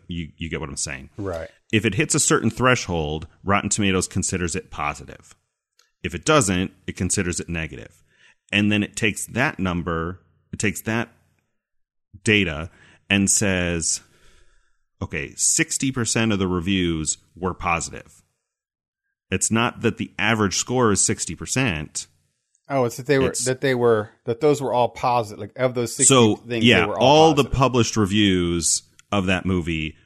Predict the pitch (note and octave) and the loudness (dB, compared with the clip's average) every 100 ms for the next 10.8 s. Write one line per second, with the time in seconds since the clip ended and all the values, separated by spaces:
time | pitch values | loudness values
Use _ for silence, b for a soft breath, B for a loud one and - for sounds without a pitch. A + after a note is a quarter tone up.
0 | b F#2 G2+ G2 G2 E2+ E2 - A#3+ - | b 0 2 2 0 -2 -2 -2 0 2
1 | F3 F3 C#3 A3+ - B2 B2 A#2+ A#2 A2+ | 2 2 0 0 4 6 6 8 8 6
2 | A2 G#2 D#3 C3+ A2+ G#2+ A2 A2 G#2 F#2+ | 6 4 6 6 6 4 4 2 2 0
3 | A2+ G#2 G2 F#2 F#2 F2+ A#2+ C3+ C3+ F2+ | 0 2 2 0 -2 0 2 4 4 2
4 | F2 F2+ C#3+ F2+ - F3+ D3 A#2+ - D3+ | 2 2 0 0 0 0 0 -2 -2 -4
5 | C#3 B2+ A#2 A2 - A#2+ G#2+ A#2+ A#2+ G#2+ | -4 -2 -4 -6 -8 -8 -6 -4 -4 -4
6 | F#2 F#2+ G2 F#2 - F#2 G2+ E2+ D#2 E2+ | -8 -10 -10 -10 -10 -10 -12 -14 -16 -20
7 | _ _ G2+ F2+ D#2 D#2 - - - - | _ _ -14 -12 -14 -18 -20 -20 -18 -6
8 | G#2 G#2 F#2 E2+ G2 G2 - - - G#2 | -2 0 0 0 -2 -2 -8 -8 -4 -2
9 | - G#2+ A2 G#2 F#2+ G2 A2 G2 - F2+ | -2 2 2 4 2 0 -2 -2 -4 -8
10 | - D2 D#2 F2+ C#2 - D#2+ | -8 -10 -8 -6 -8 -10 -10